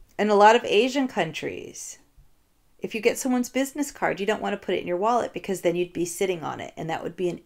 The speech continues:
insult to them. Or asking someone's age. In Korea, everyone is born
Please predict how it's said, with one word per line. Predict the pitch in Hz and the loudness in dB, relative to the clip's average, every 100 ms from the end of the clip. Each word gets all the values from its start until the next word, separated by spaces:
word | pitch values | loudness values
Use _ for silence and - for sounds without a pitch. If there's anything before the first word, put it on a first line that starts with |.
| - | -4
insult | 208 196 - 156 - - - _ _ _ _ _ _ - - _ | -4 -4 -6 -8 -10 -18 -18 _ _ _ _ _ _ -20 -20 _
to | - | -6
them. | 156 135 - 196 - _ _ - - - | -4 -6 -10 -16 -20 _ _ -20 -20 0
Or | - 370 175 156 170 - - | 6 8 8 4 -2 -10 2
asking | 262 277 - 269 | 4 4 4 -2
someone's | 269 262 240 226 - | 2 2 0 -2 -2
age. | 247 294 - - - - - - _ _ _ _ _ _ _ _ _ _ _ _ _ _ _ _ _ _ _ - | -2 -2 -6 -10 -12 -14 -14 -18 _ _ _ _ _ _ _ _ _ _ _ _ _ _ _ _ _ _ _ -8
In | 165 | -8
Korea, | - 180 170 247 208 - 269 - _ _ _ _ _ _ _ _ | -8 -6 -4 -2 -2 -2 -6 -12 _ _ _ _ _ _ _ _
everyone | 170 175 226 214 196 180 185 220 277 _ _ _ _ _ _ - _ _ _ | 4 4 2 2 2 2 0 -4 -8 _ _ _ _ _ _ -20 _ _ _
is | 185 180 | 0 0
born | 160 202 214 175 175 196 269 | 0 2 4 4 4 2 -4